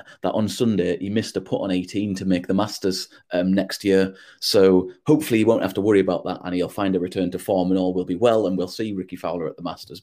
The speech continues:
But if this was <clears throat> maybe a bit of a flash in the pan, it would be a real shame that he missed a, a, a makeable putt to, to make the Masters after,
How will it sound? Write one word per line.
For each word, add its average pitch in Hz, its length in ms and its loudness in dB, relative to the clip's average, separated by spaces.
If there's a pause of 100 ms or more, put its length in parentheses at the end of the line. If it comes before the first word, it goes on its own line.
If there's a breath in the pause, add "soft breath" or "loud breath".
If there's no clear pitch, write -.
(100)
But 98 300 0 (520 loud breath)
if 110 180 -2
this - 220 -6
was 107 440 2
<clears throat> - 40 -4
maybe 101 520 2
a 92 40 0
bit 95 140 0
of 92 60 -6
a 87 60 -6
flash 92 240 -4
in 90 80 -2
the 87 60 -2
pan, 87 220 -4
it 82 100 -6
would 95 120 -4
be 92 100 0
a 90 60 0
real 92 180 0
shame 90 340 -4
that 85 120 -6
he 92 60 -2
missed 95 260 -2
a, 90 200 0 (400 soft breath)
a, 87 200 0 (300)
a 98 80 0
makeable 95 560 -2
putt - 320 0
to, 87 180 0
to 90 140 -16
make 90 220 -2
the 92 60 -2
Masters 90 400 -2
after, 82 420 -2